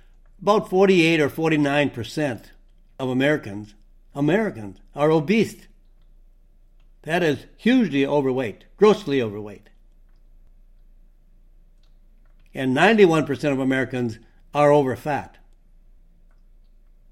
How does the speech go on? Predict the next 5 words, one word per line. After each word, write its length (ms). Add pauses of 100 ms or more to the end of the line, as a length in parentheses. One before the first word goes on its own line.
(480)
They 80
have 140
the 80
big 400 (220)
abdominal 760